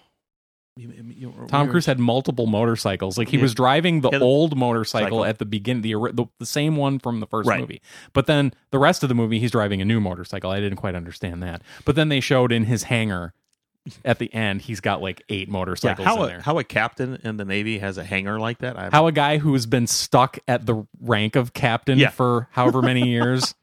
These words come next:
Speaker 1: Yeah.
Speaker 2: Do they even say, do they say thirty years at some point just to give a round number
Speaker 1: Yeah.
Speaker 2: somewhere, maybe?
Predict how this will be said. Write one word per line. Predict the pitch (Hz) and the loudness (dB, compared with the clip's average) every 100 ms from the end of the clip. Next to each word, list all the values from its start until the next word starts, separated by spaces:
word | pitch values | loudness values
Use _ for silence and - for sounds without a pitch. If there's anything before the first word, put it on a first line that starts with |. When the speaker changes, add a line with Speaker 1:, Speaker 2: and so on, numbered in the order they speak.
| _ | _
Speaker 1:
Yeah. | - 104 87 - | -8 -8 -8 -4
Speaker 2:
Do | 135 | -2
they | 160 | 0
even | 196 175 | 0 0
say, | 135 - 151 160 165 _ _ - | -2 -4 -2 -4 -6 _ _ -4
do | 143 | 0
they | 147 | 0
say | - 160 | 2 -2
thirty | - 165 151 | 0 0 2
years | 151 147 143 151 | 0 0 0 -2
at | 147 - | -4 -4
some | 147 | -4
point | 139 143 143 | -2 -2 -2
just | 127 - | -6 -8
to | 127 113 - 120 | -8 -10 -14 -6
give | 131 | -2
a | 120 | -2
round | 117 117 120 120 | -2 -2 0 0
number | 113 120 | 2 0
Speaker 1:
Yeah. | 101 | 0
Speaker 2:
somewhere, | 101 123 120 120 120 | -2 0 0 -2 -2
maybe? | 127 120 120 | -2 -2 -2